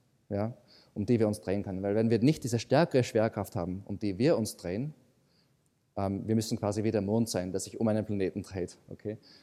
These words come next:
Oder wie ein Planet, der sich um die Sonne dreht, ist ganz egal. Ähm, weil wenn wir das nicht haben, dann sind wir wie so ein Planet, der irgendwo im Weltall herumschwirrt, weit weg von irgendeiner Sonne und wo es kalt und dunkel und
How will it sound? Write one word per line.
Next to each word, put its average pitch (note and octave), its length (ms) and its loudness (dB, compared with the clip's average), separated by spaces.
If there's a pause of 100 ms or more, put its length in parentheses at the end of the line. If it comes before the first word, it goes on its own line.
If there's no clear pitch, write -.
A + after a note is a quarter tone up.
(140)
Oder A#2 240 8
wie A#2+ 100 10
ein A2+ 80 8
Planet, A#2+ 280 8
der B2 60 6
sich A2+ 100 4
um A2+ 60 6
die G#2+ 60 2
Sonne G#2 180 4
dreht, F2+ 200 0
ist F#2 100 -10
ganz G2 180 0
egal. G2 300 2 (480)
Ähm, A2 280 4 (300)
weil A2 240 8
wenn A#2+ 120 8
wir A2+ 80 8
das G#2+ 100 4
nicht E3 260 6
haben, A#2 360 -2 (400)
dann A2 420 2 (360)
sind G#2+ 300 0
wir G2+ 180 8
wie A#2 220 8
so G#2+ 140 2
ein G2+ 100 4
Planet, G#2 340 2
der F2 80 0
irgendwo G2+ 360 2
im F#2+ 140 -2
Weltall F#2+ 380 0
herumschwirrt, G2+ 720 -2 (300)
weit G2+ 280 6
weg G2 160 2
von F#2 320 -2
irgendeiner G2 320 2
Sonne G2 400 2
und F2+ 280 -8
wo F#2 40 -6
es F2+ 120 -12
kalt G2 280 -4
und F#2+ 160 -6
dunkel F#2+ 240 -4
und F2+ 200 -8